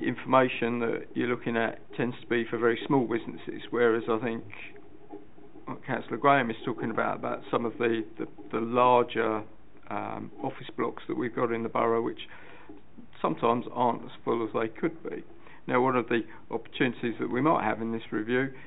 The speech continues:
if you wanted a wider picture, would be our colleagues either at Stockley Park, or we've got, again, we've got Charter Building, the Belmont Building. We've got good rela-, working relationships with the, the,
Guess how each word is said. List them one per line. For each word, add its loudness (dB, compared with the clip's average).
if -12
you 0
wanted 2
a 4
wider 4
picture, 2
would -4
be 0
our 4
colleagues 0
either -2
at -10
Stockley -8
Park, 4
or 0
we've -2
got, 4
again, 2
we've -4
got 0
Charter 2
Building, 2
the -6
Belmont 2
Building. 0
We've -2
got 0
good 6
rela-, 2
working 0
relationships -2
with 0
the, 0
the, -2